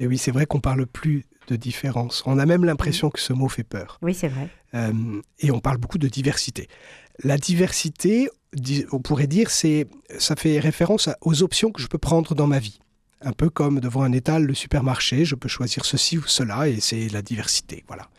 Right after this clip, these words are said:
Speaker 1: La différence, c'est ce que je n'ai pas choisi.
Speaker 2: Mhm.
Speaker 1: Je suis né à telle époque, je suis né homme ou femme, je suis né dans telle famille, avec telle histoire, tout ce que j'ai reçu sans le choisir dans l'existence. Et nous avons très peur de cela,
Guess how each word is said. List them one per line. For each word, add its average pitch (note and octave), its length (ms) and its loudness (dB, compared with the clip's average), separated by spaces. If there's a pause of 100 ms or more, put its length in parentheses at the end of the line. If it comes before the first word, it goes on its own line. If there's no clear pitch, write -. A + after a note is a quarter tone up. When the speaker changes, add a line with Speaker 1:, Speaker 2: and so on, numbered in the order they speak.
(320)
Speaker 1:
La D3 80 2
différence, F3+ 440 2
c'est - 120 0
ce - 100 0
que D#3+ 120 0
je C#3+ 80 -2
n'ai D3 80 2
pas C3+ 140 0
choisi. F#2 360 -4 (520)
Speaker 2:
Mhm. D#3 80 -12 (100)
Speaker 1:
Je D3+ 120 2
suis D3 200 0
né C#3+ 300 4
à D3+ 120 -2
telle C#3+ 240 0
époque, - 460 -4 (340)
je - 160 0
suis C#3+ 220 2
né C#3+ 280 4
homme D3 200 0
ou C#3 40 0
femme, B2 340 0
je C3 100 2
suis - 180 0
né C#3+ 120 2
dans C3 120 0
telle D3+ 220 0
famille, C#3 400 2
avec C3+ 180 -2
telle D3+ 200 2
histoire, C#3 440 0
tout F#3+ 100 0
ce - 80 0
que E3+ 100 0
j'ai E3 100 4
reçu A3+ 440 0 (100)
sans - 220 2
le E3+ 100 4
choisir D3+ 500 0
dans B2+ 120 -2
l'existence. A#2 720 -4
Et F3+ 100 4
nous E3+ 200 2
avons F#3+ 160 0
très - 240 0
peur E3+ 280 2
de A2+ 80 -6
cela, A3+ 300 2